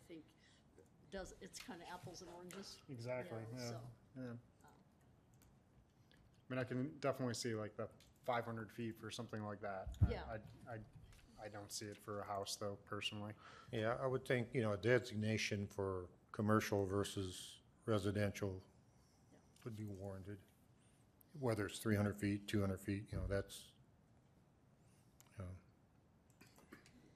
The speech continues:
Speaker 1: You
Speaker 3: could
Speaker 1: know,
Speaker 3: be either
Speaker 1: even
Speaker 3: or.
Speaker 1: next door, you know, adjacent neighbors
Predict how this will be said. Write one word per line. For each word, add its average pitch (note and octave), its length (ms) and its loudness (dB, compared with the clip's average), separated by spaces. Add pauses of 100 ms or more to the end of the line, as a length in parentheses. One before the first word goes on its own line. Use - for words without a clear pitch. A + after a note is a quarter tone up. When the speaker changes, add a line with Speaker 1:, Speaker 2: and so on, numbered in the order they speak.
(140)
Speaker 1:
You - 60 -8
Speaker 3:
could - 40 -2
Speaker 1:
know, F#2+ 60 -2
Speaker 3:
be G2 140 0
either G2 120 -2
Speaker 1:
even G2 120 0
Speaker 3:
or. - 80 -2
Speaker 1:
next F#2 180 -8
door, F#3+ 260 -10 (360)
you G3+ 120 -12
know, D#3+ 60 -14 (580)
adjacent F3+ 420 -10
neighbors F3 360 -10